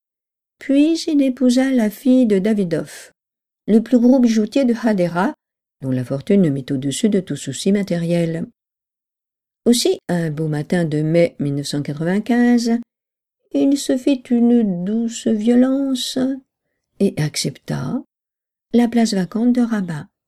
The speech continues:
à la synagogue du quartier de Nissan. Il acheta un joli pavillon attenant à la synagogue. Trois ans plus tard, il agrandit la maison sous l'œil clos et bienveillant du service cadastral de la mairie.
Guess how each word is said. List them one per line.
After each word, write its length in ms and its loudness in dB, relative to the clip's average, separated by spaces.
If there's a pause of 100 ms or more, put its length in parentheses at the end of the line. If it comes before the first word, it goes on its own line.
(160)
à 100 0
la 140 -2
synagogue 520 -4
du 140 -4
quartier 420 -2
de 120 2
Nissan. 640 2 (960)
Il 120 0
acheta 380 -4
un 140 2
joli 280 2
pavillon 460 0
attenant 400 -4
à 100 -8
la 120 -6
synagogue. 720 -4 (960)
Trois 280 2
ans 100 2
plus 180 -2
tard, 500 -4 (380)
il 160 4
agrandit 420 2
la 100 0
maison 540 4
sous 240 -2
l'œil 240 2 (100)
clos 440 -2 (100)
et 380 -2
bienveillant 580 -4 (520)
du 200 -2
service 420 -8
cadastral 640 -6
de 60 0
la 140 0
mairie. 380 0